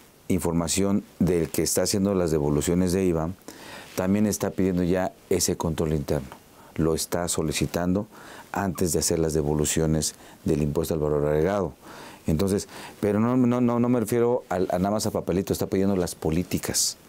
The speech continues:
Eso es lo que está pidiendo hoy día la autoridad hacendaria con las devoluciones del impuesto al valor agregado. Y, pues, bueno,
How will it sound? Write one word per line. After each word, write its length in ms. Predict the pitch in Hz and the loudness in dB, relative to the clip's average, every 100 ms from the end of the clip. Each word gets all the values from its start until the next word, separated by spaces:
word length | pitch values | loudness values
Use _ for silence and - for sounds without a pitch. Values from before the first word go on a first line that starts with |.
| - - | -8 -4
Eso 200 | - 101 | 0 0
es 40 | |
lo 120 | 90 | 0
que 80 | 80 | -2
está 220 | - 85 | -2 -4
pidiendo 540 | - 90 82 78 82 - | -2 0 2 2 0 0
hoy 180 | 78 80 | 2 2
día 320 | 80 82 87 - - - | 4 2 0 -6 -16 -4
la 80 | 78 | -2
autoridad 320 | 78 90 90 | 0 2 2
hacendaria 600 | 90 92 92 90 90 95 - - - - - | 2 2 2 2 2 0 -6 -14 -16 -8 -2
con 240 | 95 107 - | 0 0 0
las 240 | 98 82 | 0 2
devoluciones 500 | 80 76 76 73 87 | 2 2 2 2 2
del 120 | 87 80 | 2 0
impuesto 320 | 73 82 85 | 0 0 0
al 60 | |
valor 220 | 76 76 78 | 0 2 2
agregado. 480 | 82 92 113 92 - - - - - | 2 2 2 0 -4 -14 -14 -14 -2
Y, 280 | 127 135 135 | 2 2 0
pues, 220 | 120 117 | 0 2
bueno, 240 | 113 117 | 4 2